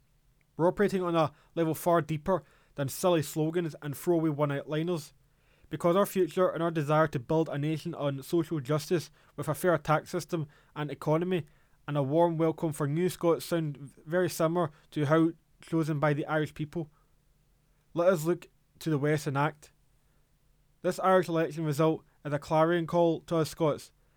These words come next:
If the Irish can do it, so can we, because it looks to me like there's already a bridge between Scotland and Ireland, and it's got nothing to do with any Boris Johnson vanity project.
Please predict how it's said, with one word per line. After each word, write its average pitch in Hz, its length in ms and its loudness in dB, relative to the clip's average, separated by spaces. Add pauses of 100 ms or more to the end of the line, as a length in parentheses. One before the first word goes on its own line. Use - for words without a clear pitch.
(120)
If 156 120 -4
the 160 140 -2
Irish 190 240 2
can 196 180 -6
do 180 140 2
it, 143 140 -2 (200)
so 170 180 -2
can 139 200 -4
we, 160 280 -2 (360)
because 165 300 0
it 170 60 -2
looks 196 200 -2
to 180 100 -2
me 175 180 0
like 165 140 0
there's 160 140 -4
already 165 320 -2
a 143 80 -2
bridge 160 260 -2
between 147 380 -4
Scotland 147 380 -4
and 131 80 -2
Ireland, 156 340 0 (280)
and 147 120 -4
it's 151 160 -4 (320)
got 156 160 -2
nothing 165 300 -2
to 147 80 -6
do 147 220 2
with 151 180 2
any 151 140 0
Boris 135 360 -2
Johnson 143 440 -2
vanity 139 340 -4
project. 165 540 -6